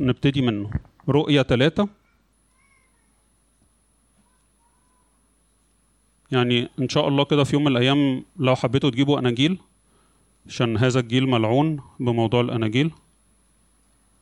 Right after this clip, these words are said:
فلو حابين تستخدموا الموبايلات، مفيش مشكلة، بس افتحوا أي حاجة.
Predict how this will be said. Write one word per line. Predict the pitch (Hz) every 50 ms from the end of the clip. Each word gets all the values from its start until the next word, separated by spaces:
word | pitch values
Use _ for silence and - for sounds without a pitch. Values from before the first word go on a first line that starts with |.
| _ _ _ _ _ _ _ _ _ _ _ _ _ _ _ _ _ _ _ _ _ _ _ _ _ _ _ _ _ _ _ _ _ _ _ _ _ _ _ _ _ _ _ _ _ _ _ _
فلو | - - 135 117 110 107 107 120 - _ - 127 123
حابين | 120 - 131 120 143 147
تستخدموا | - 143 - 139 120 139 147 156
الموبايلات، | 156 143 135 123 123 117 117 127 147 160 - _ _ - - - - _ _ _ _ _ _ _ _ _ _ _ _ _ _ _ _ _ _ _ _ _ 147
مفيش | 120 110 - 131 - -
مشكلة، | 131 117 - - 139 143 156 156
بس | 135 127 117 - 151
افتحوا | 131 - - 139 156 147 131
أي | 135 135 127
حاجة. | - - 131 123 175